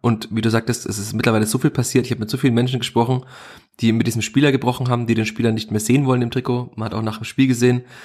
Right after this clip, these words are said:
dass es aus Block zwölf eindeutige Gesten in Richtung Herr Gotha gab. Also man darf das nie überbewerten, es sind immer noch einzelne Gesten, aber es ist ja trotzdem so eine Gesamtgemengelage, dass,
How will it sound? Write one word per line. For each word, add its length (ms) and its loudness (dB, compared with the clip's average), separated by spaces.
dass 160 -6
es 160 -6
aus 240 -2
Block 220 -4
zwölf 500 0
eindeutige 440 0
Gesten 340 2
in 40 2
Richtung 280 0
Herr 80 0
Gotha 300 0
gab. 460 -2
Also 160 -8
man 160 -10
darf 140 -6
das 140 -6
nie 100 2
überbewerten, 520 2
es 80 -10
sind 120 -2
immer 140 0
noch 180 -4
einzelne 360 0
Gesten, 380 0
aber 260 0
es 140 -4
ist 100 0
ja 60 4
trotzdem 280 0
so 80 0
eine 140 4
Gesamtgemengelage, 1080 2
dass, 480 -8